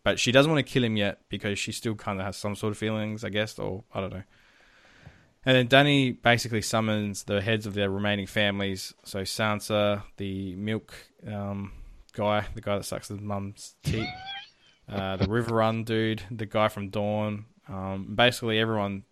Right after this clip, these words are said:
Speaker 1: to make them all kind of bend the knee and sort of, like, consolidate her power as the queen, right? 'Cause she hasn't really done that,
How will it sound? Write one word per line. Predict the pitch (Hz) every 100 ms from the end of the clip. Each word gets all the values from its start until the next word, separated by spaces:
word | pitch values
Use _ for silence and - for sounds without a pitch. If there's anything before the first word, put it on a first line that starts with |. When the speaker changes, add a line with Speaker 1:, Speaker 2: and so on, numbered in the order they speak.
| _
Speaker 1:
to | - 104
make | 107 107
them | 110 107
all | 107
kind | 107 107 98
of | 98
bend | 104 98
the | 98
knee | 98 98 104 113 -
and | 104
sort | - 107
of, | 95
like, | 95 -
consolidate | 110 - 110 101 98 101
her | 110
power | - 107 101 92
as | - 98
the | 104
queen, | 170 151 101 -
right? | 104 147 - _ _ _ _ _ _ _ _ _ _ _ -
'Cause | - 117
she | 117
hasn't | 127 127
really | 110 110
done | 95 101 98
that, | 92